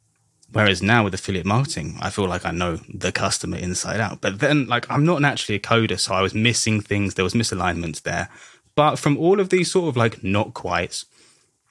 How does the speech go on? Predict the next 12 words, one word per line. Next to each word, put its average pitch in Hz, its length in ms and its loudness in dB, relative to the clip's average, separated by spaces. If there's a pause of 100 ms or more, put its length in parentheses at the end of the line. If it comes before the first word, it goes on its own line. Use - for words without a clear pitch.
(200)
you 110 80 -2
still 147 240 4
take 113 240 -2
so 104 220 4
much 85 200 -2
from 87 220 -4
it. 82 80 -8
And 104 140 2
I, 104 60 6
like, 113 200 -2
you'll 123 200 -2
never, 135 420 2